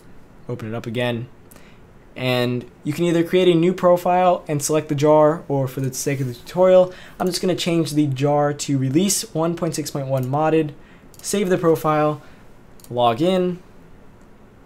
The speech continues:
and there you go. Now you'll know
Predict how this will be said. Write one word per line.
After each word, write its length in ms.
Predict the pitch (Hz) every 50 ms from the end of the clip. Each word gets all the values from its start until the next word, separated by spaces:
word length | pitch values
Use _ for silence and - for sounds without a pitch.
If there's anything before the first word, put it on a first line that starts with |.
| - - - - - - - - - - - - - - - - - - - - - -
and 360 | 120 120 120 120 120 120 127
there 300 | 123 131 123 151 156 160
you 100 | 160 151
go. 400 | 143 151 160 160 156 156 156 151 - - - - -
Now 160 | 185 170 165
you'll 260 | 165 160 160 170 170 170
know 340 | 180 202 214 214 208 190